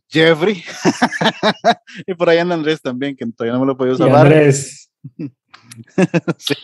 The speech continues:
Speaker 1: Jeffrey y Andrés. Pero hoy les tengo un invitado de lujo. Y créanme que es de lujo cuando lo digo así.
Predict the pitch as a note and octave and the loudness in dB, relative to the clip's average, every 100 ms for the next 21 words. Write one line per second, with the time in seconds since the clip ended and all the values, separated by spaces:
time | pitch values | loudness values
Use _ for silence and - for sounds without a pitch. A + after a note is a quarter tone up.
0 | F3 F3 - F3+ F#3+ - D#3+ F#3 D#3+ C3+ | -10 -10 -12 -8 -8 2 2 4 4 4
1 | B2+ C3+ E3 E3 - - - - E3+ F3 | 4 4 4 -2 -18 -20 -18 2 6 8
2 | F#3 G#3 G#3 - G3 G3 G3+ - _ - | 8 8 4 2 0 2 0 -2 _ -8
3 | D#3+ E3+ F3 F3+ F#3 F3+ - C3+ B2+ - | -4 -2 -2 -4 -6 -10 -8 -6 -6 -4
4 | C3+ D3 D3+ - A2+ A2 G#2+ F#2+ E2+ _ | -2 0 -2 -6 -10 -8 -12 -14 -20 _
5 | _ A2 - C3+ D3 C#3+ B2+ A#2+ A#2+ B2 | _ -12 0 4 6 4 2 -4 -2 -2
6 | B2+ B2+ - G#2+ G2+ F#2+ G2 G2+ G#2+ - | 0 -2 -2 -4 -4 -4 -6 -4 -4 -4
7 | A2 | -8